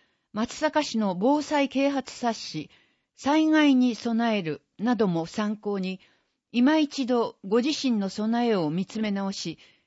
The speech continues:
考える機会にしていただきますようお願いいたします。松阪市長、竹上正人。市長の写真があります。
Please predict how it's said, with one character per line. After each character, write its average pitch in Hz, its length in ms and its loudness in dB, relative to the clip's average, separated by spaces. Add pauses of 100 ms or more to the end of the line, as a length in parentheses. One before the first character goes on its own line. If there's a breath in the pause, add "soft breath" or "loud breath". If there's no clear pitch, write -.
考 302 280 2
え 302 100 6
る 254 100 2
機 - 160 -10
会 240 240 0
に 196 140 2
し - 100 -8
て 233 100 -2
い 226 60 -2
た 233 120 -2
だ 226 100 -4
き 233 120 -6
ま 226 120 -4
す - 160 -10
よ 170 360 -4
う 175 80 -4
お 170 40 2
願 160 340 0
い 139 40 -2
い 131 40 -4
た 131 160 -8
し - 160 -10
ま 117 160 -10
す。 - 280 -20 (1600)
松 226 320 -4
阪 247 180 -2
市 - 160 -8
長、 139 380 -6 (300)
竹 226 280 -2
上 214 320 2
正 175 320 -6
人。 - 260 -16 (960)
市 - 80 -16
長 269 240 6
の 208 120 8
写 190 200 -4
真 196 300 -4
が 180 140 0
あ 160 60 -2
り 156 120 -2
ま 151 160 -2
す。 - 280 -20